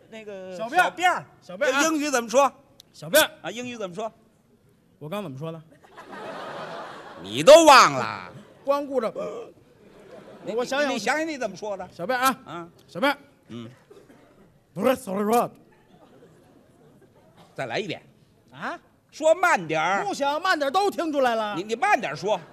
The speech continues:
Speaker 2: 啊？
Speaker 1: 慢点儿说。
Speaker 2: 不能太慢啊。
Speaker 1: 啊，你说。
Speaker 2: 小辫儿。
Speaker 1: 小辫儿。
Speaker 2: 不是，sorry，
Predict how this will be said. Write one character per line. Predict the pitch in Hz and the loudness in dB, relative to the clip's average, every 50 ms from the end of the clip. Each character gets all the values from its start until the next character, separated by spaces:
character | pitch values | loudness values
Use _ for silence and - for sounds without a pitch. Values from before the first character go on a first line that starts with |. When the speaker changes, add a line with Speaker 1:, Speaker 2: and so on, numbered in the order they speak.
| - | -16
Speaker 2:
啊？ | - 202 269 330 349 - - | -10 -8 -8 -8 -8 -10 -12
Speaker 1:
慢 | 202 277 254 | -12 -12 -10
点 | 175 147 | -10 -12
儿 | 139 | -10
说。 | 139 165 170 156 | -10 -10 -10 -8
Speaker 2:
不 | 269 | -8
能 | 269 277 285 | -8 -8 -6
太 | 269 302 285 | -6 -6 -6
慢 | 262 269 254 | -4 -4 -6
啊。 | 226 214 226 226 | -6 -6 -6 -6
Speaker 1:
啊， | 220 156 | -6 -8
你 | 160 156 | -10 -12
说。 | 151 185 185 196 185 - _ _ _ _ _ _ _ _ | -10 -10 -12 -12 -14 -16 _ _ _ _ _ _ _ _
Speaker 2:
小 | - - 147 | -18 -10 -4
辫 | 185 247 | -2 -2
儿。 | 254 - - _ _ _ _ - | -2 -4 -6 _ _ _ _ -16
Speaker 1:
小 | 110 | -10
辫 | 135 180 | -8 -8
儿。 | 180 - _ _ _ _ _ _ _ _ _ _ _ _ | -8 -10 _ _ _ _ _ _ _ _ _ _ _ _
Speaker 2:
不 | 165 196 | -4 -2
是， | 240 247 | -2 -2
sorry， | 240 - 190 175 185 196 190 208 220 190 139 | -4 -6 -8 -8 -6 -4 -2 0 -2 -2 -4